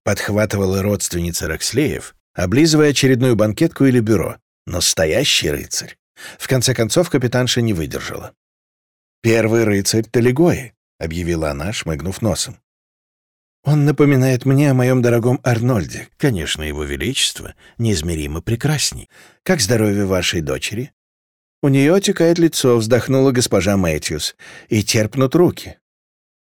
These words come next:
«Горячая соленая вода», велела Луиза. «Пусть держит руки по локоть в горячей соленой воде,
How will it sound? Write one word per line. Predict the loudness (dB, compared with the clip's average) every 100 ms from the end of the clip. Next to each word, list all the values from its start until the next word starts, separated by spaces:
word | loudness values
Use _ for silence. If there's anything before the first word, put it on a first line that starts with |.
| -6
«Горячая | 0 2 4 2 2 0
соленая | 2 2 4 4
вода», | 4 2 2 2
велела | 2 2 2
Луиза. | 2 0 0 -2 -6 -10 -14 -20 _
«Пусть | -4 2
держит | 2 2 0 2
руки | 2 2
по | 0
локоть | 2 0 0 -6
в | -2
горячей | 0 0 -2 -4
соленой | -2 -2 -2 -2
воде, | -2 -2 -4